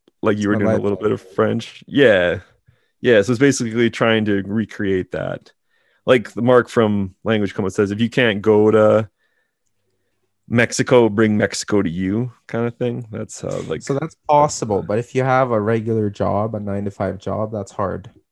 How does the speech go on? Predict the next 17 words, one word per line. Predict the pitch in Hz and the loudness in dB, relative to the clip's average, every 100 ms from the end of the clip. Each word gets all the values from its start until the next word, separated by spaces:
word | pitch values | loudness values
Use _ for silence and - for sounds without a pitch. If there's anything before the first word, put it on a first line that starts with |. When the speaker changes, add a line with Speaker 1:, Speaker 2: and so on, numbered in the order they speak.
| _ | _
Speaker 1:
Yeah, | 175 226 220 | -2 0 0
but | 196 | -4
Siebold | 143 226 226 175 95 | -4 0 2 2 2
does. | 87 87 143 - 120 | 2 2 -2 -8 -10
And, | 101 95 95 | -4 -4 -2
uh, | 87 85 80 82 90 - _ _ _ _ _ _ _ _ - | -2 -2 -4 -4 -8 -12 _ _ _ _ _ _ _ _ 0
like, | 123 117 - - - _ | 4 4 0 -16 -20 _
so | - 131 | -10 0
let's | 139 135 | 0 2
say | 151 139 139 | 4 6 6
you | 135 131 123 | 4 4 2
did | 117 113 113 110 110 107 104 107 98 - - | 2 2 2 2 2 2 0 -4 -12 -18 -20
five | _ - 113 113 110 | _ 0 2 4 2
hours | 110 107 104 | 2 2 -2
a | 101 | -2
day | 92 85 85 90 | 0 0 -2 -8
still. | - 92 98 92 107 | -10 -4 -2 -4 -8